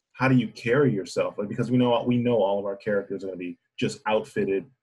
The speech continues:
head to toe with gear and weapons. They're gonna be carrying about forty pounds worth of weapons on 'em. So an audition, we could, we'll, sometimes we stack gear on the, on the performer and then give them, uh, replica weapons that would work like the real weapons.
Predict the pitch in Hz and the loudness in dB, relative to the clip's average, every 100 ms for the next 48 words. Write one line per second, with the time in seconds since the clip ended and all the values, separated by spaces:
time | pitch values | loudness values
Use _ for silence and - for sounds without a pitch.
0 | - 110 110 104 113 101 98 - - 110 | 0 0 0 -4 0 0 -2 -6 -6 -2
1 | 107 98 98 95 92 90 101 98 101 - | 0 0 -2 -4 -8 -8 -8 -8 -10 -8
2 | 101 104 101 98 101 _ _ _ _ _ | -4 -2 -2 -4 -10 _ _ _ _ _
3 | - 113 113 107 - 113 104 101 104 104 | 0 2 4 0 0 -2 -2 -4 -4 -4
4 | 101 101 104 98 92 101 104 95 98 95 | -4 -4 -6 -6 -6 -6 -6 -6 -6 -6
5 | 95 104 98 92 _ _ _ _ 101 107 | -6 -2 -2 -2 _ _ _ _ -2 0
6 | 101 117 135 107 95 123 - - - - | 0 2 2 0 -2 -2 -4 -6 -14 0
7 | 120 139 - 131 135 131 117 131 - 120 | 2 2 0 2 2 2 2 2 2 0
8 | 113 113 _ 104 117 123 98 - - 107 | 0 -2 _ -6 2 2 2 -4 -4 -2
9 | 107 101 - _ _ 104 107 104 98 - | 0 -2 -4 _ _ -6 -4 -6 -8 -6
10 | 107 104 - - 107 101 113 113 107 107 | -4 -4 -6 -4 -4 -2 -2 -2 2 0
11 | 101 - _ _ - 101 95 92 92 - | 0 -6 _ _ -8 -2 2 2 2 -2
12 | _ _ - 104 101 120 135 131 123 101 | _ _ -14 -8 0 0 2 2 2 2
13 | 107 110 98 90 - 104 - 98 104 117 | 2 2 -4 -8 0 0 0 -8 2 2
14 | 107 - 98 95 98 95 120 113 92 85 | 2 -2 -4 -4 -8 0 2 2 0 -2
15 | 85 - | -8 -14